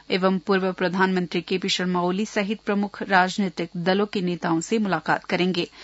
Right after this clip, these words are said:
संसद सचिवालय के अनुसार महासचिव गुटेरेस मंगलवार कार्तिक चौदह गते दोपहर चार बजे नेपाल की संघीय संसद को संबोधित करेंगे। चार दिवसीय यात्रा के दौरान महासचिव गुटेरेस का पाटन दरबार स्क्वायर क्षेत्र, पोखरा,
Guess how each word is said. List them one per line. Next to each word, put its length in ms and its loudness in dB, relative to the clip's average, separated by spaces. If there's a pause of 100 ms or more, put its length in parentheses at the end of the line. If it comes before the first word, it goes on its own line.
(240)
संसद 400 2
सचिवालय 500 0
के 100 -4
अनुसार 400 0
महासचिव 680 -4
गुटेरेस 560 -2
मंगलवार 580 2
कार्तिक 460 2
चौदह 300 2
गते 240 -2
दोपहर 480 -2
चार 300 4
बजे 320 0
नेपाल 380 2
की 160 -6
संघीय 340 0
संसद 480 -4
को 140 -4
संबोधित 560 -2
करेंगे। 460 0 (340)
चार 220 8
दिवसीय 460 -2
यात्रा 340 4
के 160 0
दौरान 380 4
महासचिव 560 -2
गुटेरेस 440 -2
का 180 2
पाटन 440 2
दरबार 400 2
स्क्वायर 320 0
क्षेत्र, 460 0
पोखरा, 520 2